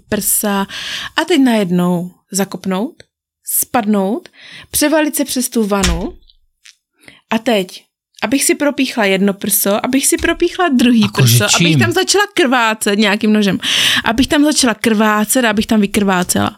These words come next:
Speaker 2: To akože ti přišlo
Speaker 1: Jako
Speaker 2: takto?
Speaker 1: custom video. Tak jsem nevěděla cenu, jakou si mám dát. <laughs> Jsem přemýšlela, za kolik to asi budu schopná udělat.
Speaker 2: Ale ve to už je, toto je viac ako nějaký fekál, to už je
Speaker 1: Eh,
Speaker 2: chore,
Speaker 1: tohle
Speaker 2: nie?
Speaker 1: je přes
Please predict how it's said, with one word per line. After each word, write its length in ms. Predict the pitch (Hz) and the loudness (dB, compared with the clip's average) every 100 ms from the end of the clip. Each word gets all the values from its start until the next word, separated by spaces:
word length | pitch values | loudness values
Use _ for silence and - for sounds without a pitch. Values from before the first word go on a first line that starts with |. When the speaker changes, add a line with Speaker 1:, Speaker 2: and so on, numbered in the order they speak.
| - | -4
Speaker 2:
To 100 | - | -4
akože 300 | - 127 131 | 0 2 2
ti 240 | 117 147 | 2 0
přišlo 340 | 123 151 147 143 | 2 2 2 0
Speaker 1:
Jako 40 | |
Speaker 2:
takto? 180 | 131 254 | 0 -2
Speaker 1:
custom 220 | - 233 | 0 2
video. 340 | 208 196 175 165 | 2 2 0 -2
Tak 140 | - 247 | -2 0
jsem 140 | 330 | 2
nevěděla 380 | 330 302 349 339 | 2 2 2 2
cenu, 280 | - 208 185 | 0 2 2
jakou 220 | 170 196 | 0 0
si 140 | - | 0
mám 160 | 190 185 | 2 2
dát. 180 | 190 - | 0 0
<laughs> 40 | - - - - - 494 - - - - | -2 -4 -12 -20 -4 -4 -4 -2 0 0
Jsem 200 | - 392 | 0 0
přemýšlela, 540 | 359 311 247 254 254 247 | 2 2 2 2 2 0
za 100 | 240 | 0
kolik 220 | 233 233 | 0 -2
to 120 | - | -4
asi 180 | 220 240 | -2 0
budu 160 | 220 226 | 2 0
schopná 320 | - 240 226 | 0 0 2
udělat. 360 | 226 214 185 226 | 2 2 0 -2
Speaker 2:
Ale 160 | 110 | 0
ve 120 | 104 104 | 0 0
to 180 | 117 | 2
už 160 | 110 104 | 2 4
je, 360 | 110 107 107 101 | 2 4 2 0
toto 260 | 113 107 | -2 0
je 100 | 110 | 0
viac 300 | 104 113 110 - | 2 0 -2 -4
ako 560 | 107 - 107 107 107 104 | -4 -2 0 2 2 2
nějaký 360 | 107 101 - | 2 2 -2
fekál, 400 | - 120 - 107 | -4 -4 0 0
to 120 | 101 | 0
už 80 | 104 | 0
je 60 | 220 | 2
Speaker 1:
Eh, 120 | 220 | 2
Speaker 2:
chore, 140 | 220 254 | 2 2
Speaker 1:
tohle 200 | 240 247 | 2 2
Speaker 2:
nie? 80 | 240 | 2
Speaker 1:
je 180 | 240 233 | 2 0
přes 260 | - - | -4 -6